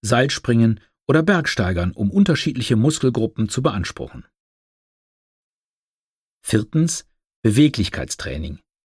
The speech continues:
Integrieren Sie täglich fünfzehn bis zwanzig Minuten Beweglichkeitstraining in Ihren Alltag. Nutzen Sie dynamisches Stretching vor dem Training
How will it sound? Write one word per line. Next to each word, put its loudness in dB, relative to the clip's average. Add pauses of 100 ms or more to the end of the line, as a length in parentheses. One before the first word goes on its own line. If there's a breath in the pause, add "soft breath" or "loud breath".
(460)
Integrieren 4
Sie 0
täglich 2
fünfzehn 0
bis -4
zwanzig -2
Minuten 2
Beweglichkeitstraining 0
in 4
Ihren 0
Alltag. -6 (800 soft breath)
Nutzen 4
Sie 2
dynamisches 0
Stretching -2
vor -2
dem 0
Training 0